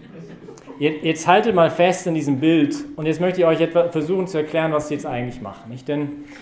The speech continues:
wir, ähm, im Zentrum, hier reden wir, wenn jemand bessere Ideen hat für bessere Worte, sei willkommen. Im Moment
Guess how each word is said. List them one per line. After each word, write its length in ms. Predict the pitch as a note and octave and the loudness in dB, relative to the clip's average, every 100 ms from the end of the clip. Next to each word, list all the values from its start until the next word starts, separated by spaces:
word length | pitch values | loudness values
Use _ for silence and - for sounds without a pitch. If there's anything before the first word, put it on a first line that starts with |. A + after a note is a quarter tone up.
| - - | -18 -12
wir, 360 | D#3 D#3 D#3 D#3 - _ _ - | -2 0 0 -4 -16 _ _ -8
ähm, 420 | C3+ A#2 A#2 - - | -6 -4 -6 -12 -10
im 140 | C#3 | -8
Zentrum, 800 | C#3 F3 F#3+ E3+ D3+ D#3+ D3+ - _ _ _ _ - - - _ - _ _ _ _ _ _ - - - - | -4 -4 -2 -2 -4 -4 -10 -18 _ _ _ _ -16 -16 -18 _ -20 _ _ _ _ _ _ -16 -14 -16 -12
hier 340 | - E3 D3+ - - - - | -4 2 4 2 -2 -8 -4
reden 300 | C#3 D3+ D3+ | -2 0 2
wir, 340 | C3+ C#3 C3+ - - - _ _ _ | 2 2 0 -6 -14 -20 _ _ _
wenn 180 | A#2+ B2 | -6 -4
jemand 340 | C3+ C#3 C3 B2 | 0 0 0 0
bessere 340 | C3 - C#3 | -2 -2 -4
Ideen 220 | C3 B2+ | -2 -2
hat 140 | C3+ C3 | -2 -4
für 60 | |
bessere 380 | A#2+ C3+ - C3+ | 0 0 0 -2
Worte, 600 | A2+ A#2+ A#2 C3+ C3+ - - - - | 2 2 2 2 2 -2 -14 -20 -20
sei 280 | - - A2+ A2 | -10 -6 -4 -4
willkommen. 500 | A#2 - C#3+ C#3+ C#3+ | -8 -2 0 0 -2
Im 40 | |
Moment 400 | B2+ A#2+ C3 C3+ | -2 -2 0 -2